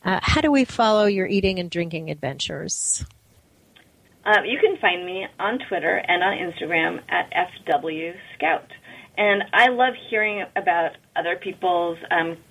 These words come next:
Speaker 2: cooking mistakes. I love seeing other people's ugly food. I like knowing about, um, women that people admire. So feel free to tweet at me or Instagram at me and,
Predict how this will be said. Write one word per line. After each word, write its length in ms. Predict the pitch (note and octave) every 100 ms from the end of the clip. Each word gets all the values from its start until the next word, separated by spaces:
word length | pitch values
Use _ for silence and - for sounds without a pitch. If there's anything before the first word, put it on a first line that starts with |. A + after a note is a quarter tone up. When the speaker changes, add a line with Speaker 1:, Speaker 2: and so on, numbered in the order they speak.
| _
Speaker 2:
cooking 400 | - C4+ B3+ B3+
mistakes. 440 | A#3+ B3 A3+ A3 G#3+
I 80 | F3+
love 160 | F#3 F#3+ - G#3
seeing 240 | G3+ F#3+
other 220 | F3+ F#3
people's 280 | F#3+ E3 E3+ -
ugly 260 | - - -
food. 360 | C#4+ C4+ B3+ B3
I 200 | - F3
like 260 | D#3+ E3 F#3
knowing 440 | F3+ F3 E3+ E3+ - - - -
about, 600 | E3+ E3 E3+ E3+ E3+ D#3+ - -
um, 360 | F3 E3+ E3+ E3 - -
women 640 | F#3+ F#3 F3+ F3 F3 -
that 240 | E3+ - - _
people 300 | - F#3 D#3+
admire. 640 | - E3+ G3 A3 A3+ A3+ A#3 -
So 260 | F#3 F3+ - - - -
feel 160 | B3+ C4
free 140 | B3+ A3
to 280 | G#3 -
tweet 180 | C4 B3
at 120 | B3
me 320 | A3 G#3 G#3 -
or 120 | F3+
Instagram 600 | - A3+ - G#3 G#3 G3
at 80 | G3
me 360 | F#3+ F#3 F#3 -
and, 360 | F3 E3 E3+